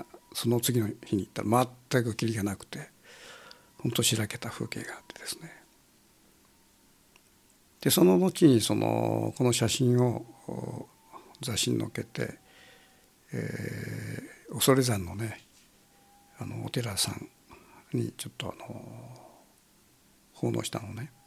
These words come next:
そうするとその住職が、「えー、こんな恐山見たことない」と。で、僕はあんま、あんまりね、お-、恐山っていうのは初めて行ったわけだから、毎年その、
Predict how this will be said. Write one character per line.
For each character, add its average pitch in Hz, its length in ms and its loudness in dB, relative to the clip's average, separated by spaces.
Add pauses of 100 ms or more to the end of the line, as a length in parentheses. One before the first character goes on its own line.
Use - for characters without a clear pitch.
(1300)
そ - 180 -4
う 127 40 0
す 120 80 -4
る - 60 0
と - 0 -
そ - 120 6
の 160 260 4 (360)
住 185 200 6
職 113 320 0
が、 98 300 -8 (1200)
「え 120 180 8
ー、 143 120 0
こ - 180 6
ん 160 160 12
な 151 140 12
恐 117 320 4
山 107 320 -4 (640)
見 131 100 4
た 123 100 2
こ - 80 -6
と - 100 -6
な - 120 -6
い」 - 120 -10
と。 - 100 -14 (2500)
で、 135 80 6
僕 175 180 8
は 123 80 10
あ - 20 10
ん 117 100 8
ま、 123 200 8
あ 160 60 2
ん 139 80 10
ま 135 100 12
り 127 80 8
ね、 139 160 10
お-、 117 140 2 (180)
恐 123 200 4
山 120 180 4
っ - 20 -2
て - 80 -8
い - 40 -6
う - 40 -6
の 90 40 -4
は 87 60 -6
初 120 140 2
め 120 100 6
て 123 80 0
行 110 80 0
っ - 20 -20
た 113 120 -2
わ 98 120 -2
け - 80 -8
だ 101 80 -6
か 107 100 -8
ら、 107 160 -10 (840)
毎 143 220 8
年 143 180 10
そ 127 120 2
の、 120 140 6